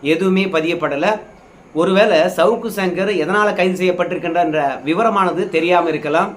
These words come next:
அந்த முழு விவரம் தெரிந்த பிறகு வந்து சவுக்கு சங்கருக்கு ஆதரவா களத்துல இறங்கலாம் அப்படின்னு சொல்லிட்டு அரசியல் தலைவர்கள் இருக்கலாம்.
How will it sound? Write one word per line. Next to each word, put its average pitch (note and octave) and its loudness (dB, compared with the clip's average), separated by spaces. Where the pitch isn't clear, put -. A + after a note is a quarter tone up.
அந்த D#3 0
முழு F3+ 2
விவரம் G#3 0
தெரிந்த G#3+ 0
பிறகு C4+ 4
வந்து F#3 0
சவுக்கு F#3 0
சங்கருக்கு E3 0
ஆதரவா E3+ 2
களத்துல D#3+ -2
இறங்கலாம் E3+ 0
அப்படின்னு D#3+ -4
சொல்லிட்டு F3+ -2
அரசியல் D#3+ -2
தலைவர்கள் D3 -2
இருக்கலாம். E3 0